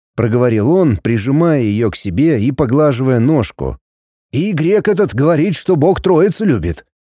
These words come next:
"А как же Рангвальд?" попыталась она его смутить. "Я обещала ему быть верной,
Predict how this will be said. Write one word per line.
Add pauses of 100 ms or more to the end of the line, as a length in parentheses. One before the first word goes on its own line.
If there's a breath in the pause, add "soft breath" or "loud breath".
(360)
"А
как
же
Рангвальд?" (320)
попыталась
она
его
смутить. (220)
"Я
обещала
ему
быть
верной,